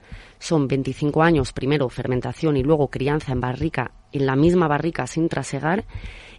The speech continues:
y aprovechamos el veinticinco aniversario de la bodega para embotellar esa primera añada. Pero hemos ido replicando esas vinificaciones año tras año y es un vino que, que va a ver la luz cada año, eh, pero claro, botellas muy limitadas porque al final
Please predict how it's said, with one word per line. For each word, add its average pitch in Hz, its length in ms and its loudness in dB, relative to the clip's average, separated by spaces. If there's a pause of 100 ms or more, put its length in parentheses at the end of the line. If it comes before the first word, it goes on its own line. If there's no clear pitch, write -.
y 233 100 6
aprovechamos 190 640 4
el 147 80 0
veinticinco 147 480 0
aniversario 165 440 0
de 160 40 2
la 165 80 2
bodega 170 380 2 (180)
para 143 300 4
embotellar 139 600 0
esa 175 260 -2
primera 160 340 2
añada. 143 480 2 (600)
Pero 180 180 8
hemos 208 200 2
ido 160 140 4
replicando 160 560 2
esas 143 220 -6
vinificaciones 156 760 0
año 139 220 0
tras 151 260 -6
año 170 240 4
y 180 80 2
es 156 160 -2
un 143 140 2
vino 156 260 4
que, 143 380 -2
que 135 100 -4
va 127 80 0
a 131 60 0
ver 143 120 0
la 147 140 2
luz 160 260 0
cada 139 280 -2
año, 160 320 2 (720)
eh, 139 180 4
pero - 160 -2
claro, 135 360 -2
botellas 127 520 -6
muy 131 140 0
limitadas 131 500 0
porque 131 240 -2
al 120 60 -2
final 127 480 0